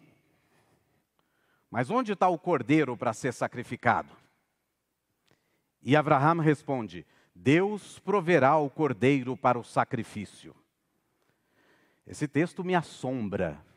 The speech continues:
Se a gente lê na perspectiva de que Avraham tinha certeza que ele ia sacrificar o, o filho, o texto é assombroso. "Deus proverá o sacrifício." É tétrico. É desumano imaginar que Avraham, sabendo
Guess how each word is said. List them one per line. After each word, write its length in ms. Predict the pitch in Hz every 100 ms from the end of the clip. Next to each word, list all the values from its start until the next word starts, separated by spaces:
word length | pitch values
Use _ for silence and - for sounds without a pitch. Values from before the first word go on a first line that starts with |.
| _ _ _
Se 140 | -
a 40 |
gente 320 | 90 135 147 139
lê 500 | 113 147 180 165 143
na 140 | 127
perspectiva 560 | 123 113 139 - 139 123
de 80 |
que 100 | 113
Avraham 480 | 123 120 101 131 151 - -
tinha 160 | - 143
certeza 520 | - 156 - 160 143
que 80 | 127
ele 100 | 135
ia 80 | 131
sacrificar 640 | - - 120 123 127 123
o, 400 | 127 113 120 123
o 20 | 110
filho, 460 | - 139 196 247 - -
o 120 | 123
texto 340 | 131 151 160 202
é 40 |
assombroso. 680 | 180 - 226 160 156 135 107 - _
"Deus 720 | 104 90 151 165 160 127 -
proverá 560 | - 139 120 131 120 127
o 120 | 107
sacrifício." 1040 | - 131 - 113 104 104 101 - 95 90 _ _ _ _ _ _
É 100 | 117
tétrico. 720 | - 165 143 - - - 85 _ _ - - -
É 100 | 127
desumano 720 | 143 190 196 160 180 247 226
imaginar 560 | 185 160 139 143 180
que 80 | -
Avraham, 520 | 147 143 110 143 170
sabendo 960 | 120 - 143 107 165 233 233 131 113